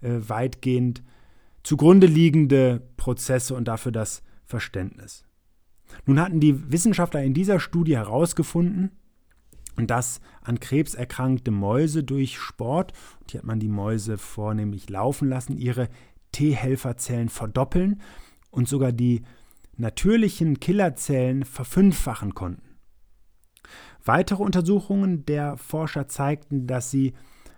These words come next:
deutlich gestiegene Anzahl an Killerzellen offensichtlich eine entscheidende Rolle für den Rückgang beziehungsweise das reduzierte Wachstum von Tumoren spielte.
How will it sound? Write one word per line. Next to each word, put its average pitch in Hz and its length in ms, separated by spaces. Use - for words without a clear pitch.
deutlich 160 560
gestiegene 165 540
Anzahl 165 420
an 127 380
Killerzellen 156 580
offensichtlich 139 600
eine 135 280
entscheidende 170 640
Rolle 139 280
für 139 140
den 131 160
Rückgang 143 600
beziehungsweise 135 800
das - 200
reduzierte 135 800
Wachstum 110 600
von 107 260
Tumoren 95 520
spielte. - 500